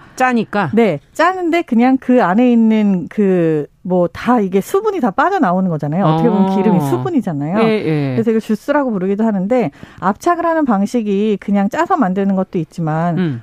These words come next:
Speaker 2: 볶은 다음에 짜는 거.
Speaker 1: 그렇죠.
Speaker 2: 우리가 흔히 알고 있는 기름들 다 그거예요.
Speaker 1: 네.
Speaker 2: 참기름, 들기름 중에서
Speaker 1: 볶아서.
Speaker 2: 아, 고소하다라고 향이 나는 것들은 다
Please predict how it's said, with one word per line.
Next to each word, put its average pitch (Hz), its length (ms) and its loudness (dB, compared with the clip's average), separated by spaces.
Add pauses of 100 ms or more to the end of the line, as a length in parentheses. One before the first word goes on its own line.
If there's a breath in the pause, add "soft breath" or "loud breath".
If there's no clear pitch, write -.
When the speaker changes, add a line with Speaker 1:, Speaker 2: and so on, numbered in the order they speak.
Speaker 2:
볶은 359 580 0
다음에 196 500 0
짜는 254 360 0
거. 131 200 -8 (440)
Speaker 1:
그렇죠. 320 440 -4 (480)
Speaker 2:
우리가 254 280 2
흔히 392 280 -2
알고 240 300 2
있는 202 200 2
기름들 190 360 0
다 185 100 -4
그거예요. 165 500 -2
Speaker 1:
네. 196 200 2
Speaker 2:
참기름, 285 420 0
들기름 165 380 -4
중에서 151 400 -2
Speaker 1:
볶아서. 185 460 0
Speaker 2:
아, 113 40 -6
고소하다라고 285 1200 2
향이 311 300 0
나는 185 240 0
것들은 185 320 -2
다 220 240 -2